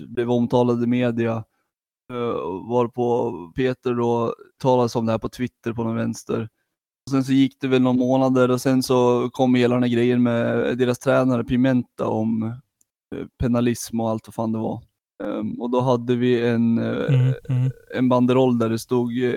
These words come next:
Speaker 1: "Hellre smink och bubbel än penalism och trubbel." Och hela den, eh, hela den matchen var så att det började spöregna och alla bara
Speaker 2: <laughs>
Speaker 1: var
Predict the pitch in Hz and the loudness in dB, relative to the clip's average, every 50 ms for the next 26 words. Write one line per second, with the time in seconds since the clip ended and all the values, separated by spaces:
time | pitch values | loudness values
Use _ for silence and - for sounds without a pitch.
0 | - 127 135 131 131 127 123 123 120 127 123 - - 127 131 127 123 120 - 127 | -2 0 2 2 2 2 2 0 -2 -2 -4 -4 -2 -2 0 0 0 0 -2 -4
1 | 127 123 135 139 135 123 120 123 123 123 123 120 120 120 120 - 139 123 127 123 | -2 2 2 0 0 0 -4 -4 -4 -2 -4 -4 -6 -6 -8 -6 -8 -6 -6 -4
2 | 127 131 123 - - 135 127 127 - - 143 143 135 120 113 113 113 113 110 - | -4 -6 -6 -8 -8 -8 -8 -8 -6 -2 -2 -2 -2 -2 -4 -6 -6 -6 -6 -8
3 | _ _ _ _ _ _ _ _ _ _ _ _ _ _ - 123 123 123 123 120 | _ _ _ _ _ _ _ _ _ _ _ _ _ _ -4 -2 0 2 2 2
4 | 120 117 117 - - - - - - - _ - 135 147 139 131 143 143 147 147 | 2 0 -2 -4 -6 -8 -10 -12 -14 -16 _ -8 0 2 4 4 4 4 4 4
5 | 143 143 139 135 135 139 131 120 110 - - - - 131 143 139 147 143 143 139 | 4 4 2 2 2 2 2 0 -2 -4 -6 -4 0 0 2 2 4 4 4 2
6 | 147 156 160 165 - - - - 135 127 127 127 123 - 131 127 131 131 127 135 | 2 2 0 0 0 -4 -6 -4 -2 0 2 0 0 0 0 0 0 2 2 2
7 | 131 131 131 131 131 131 131 123 - - 139 139 139 135 131 131 - 151 151 139 | 4 4 4 4 2 2 0 0 0 4 6 8 10 10 10 10 10 8 8 10
8 | 131 131 123 123 123 120 120 120 123 123 127 131 127 123 123 123 120 120 120 120 | 10 10 10 10 6 4 4 4 4 4 4 4 2 2 2 2 2 2 2 2
9 | 117 120 120 120 123 123 - - 50 | 2 2 2 2 0 0 0 -2 -4